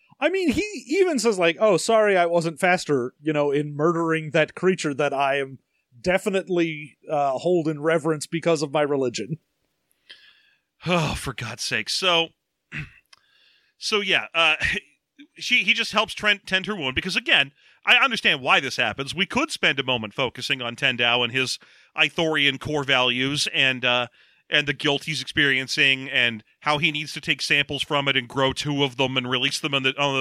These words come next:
Speaker 2: the, on the moon, just like the last Ithorian we read a book about. But this isn't a book about an Ithorian. This is a book about a girl. And so we have to tend to her needs, and so does he.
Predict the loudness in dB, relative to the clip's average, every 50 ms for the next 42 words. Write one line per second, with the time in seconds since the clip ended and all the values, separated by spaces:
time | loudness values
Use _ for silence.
0 | -2 0 0 0 0 0 0 0 0 2 2 0 -2 -4 -10 -16 -20 -20 -20 _
1 | _ -2 -2 0 0 0 -2 -2 -2 -2 0 0 0 0 0 0 0 0 2 2
2 | 0 2 2 2 0 0 0 0 0 0 0 0 0 0 0 0 0 0 2 2
3 | 2 2 -2 -6 -16 -20 _ -4 0 2 2 2 2 0 -2 -2 0 0 2 2
4 | 0 0 0 0 2 4 4 4 2 0 -2 -2 -2 -4 -4 -6 -8 -12 -10 -2
5 | 0 0 0 2 0 -2 0 0 0 -2 -2 -2 -2 -4 -4 -2 -2 -2 -2 -2
6 | -4 -6 -12 _ _ _ _ _ -20 -20 -20 -20 -20 _ _ -6 -4 -4 -2 0
7 | 2 4 4 4 2 -2 _ -6 -2 0 0 0 0 -2 0 0 0 0 2 0
8 | 2 2 2 4 4 2 2 0 0 -2 0 0 0 0 2 2 2 2 2 2
9 | 0 -2 -4 -6 -8 -10 _